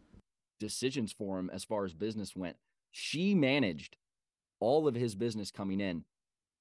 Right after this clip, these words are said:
and she was ultimately probably, uh, not probably, she was ultimately the one who said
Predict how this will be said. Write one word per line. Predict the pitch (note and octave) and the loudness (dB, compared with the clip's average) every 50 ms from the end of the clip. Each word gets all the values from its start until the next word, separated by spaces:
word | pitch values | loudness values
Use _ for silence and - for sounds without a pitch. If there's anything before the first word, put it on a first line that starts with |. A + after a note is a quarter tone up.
| _ _ _ _ _ _ | _ _ _ _ _ _
and | - G#2+ A2 G#2 G2 | -2 0 0 0 0
she | - - - D#3 F3 | -2 -2 -4 -2 -2
was | E3+ C#3+ - | -2 0 0
ultimately | C3 C3 - B2 F#2+ G2 A#2+ A2+ | 0 0 0 -2 -4 -4 -4 -4
probably, | G2+ B2 A2 A#2 A#2 - - - | -4 -2 -4 -2 -4 -6 -8 -8
uh, | - F2+ - | -8 -8 -4
not | - A2+ B2 - - | -2 -2 -2 -2 -2
probably, | - A2 G#2 F#2 F2 F2 | -2 -2 -2 -2 -2 -4
she | E2+ - A#2+ | -4 -2 -2
was | G#2+ G2+ | 0 0
ultimately | A2 A2 - A2 F#2 G#2 G2 | 0 -2 -2 -4 -6 -4 -4
the | F2+ G2 G#2+ G2+ | -4 -4 -4 -2
one | G2 G#2 A2 G#2 F#2+ F2 E2+ - _ _ _ _ _ - | -2 -2 -2 -2 -2 -4 -6 -10 _ _ _ _ _ -6
who | A2+ G#2+ | -6 -6
said | - - - A2 G2+ F#2 E2+ D#2+ D#2+ | -4 -4 -2 0 0 0 0 -4 -6